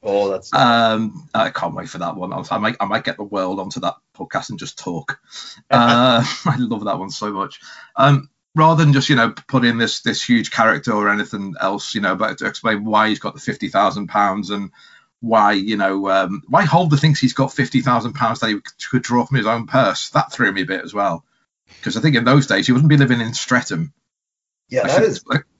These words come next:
Speaker 2: <laughs>
Speaker 1: a lot of, uh, that's a lot of coin.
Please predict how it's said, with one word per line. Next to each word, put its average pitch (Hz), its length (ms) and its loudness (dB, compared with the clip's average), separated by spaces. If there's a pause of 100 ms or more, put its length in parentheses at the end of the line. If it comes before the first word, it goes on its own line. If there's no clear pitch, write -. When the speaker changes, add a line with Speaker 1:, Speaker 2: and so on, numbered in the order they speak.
Speaker 2:
<laughs> - 0 -
Speaker 1:
a - 500 2 (520)
lot 196 580 0
of, 95 340 -2
uh, 87 300 -8
that's - 140 -12
a 139 60 -6
lot 107 200 -4
of 90 60 -12
coin. 95 380 -4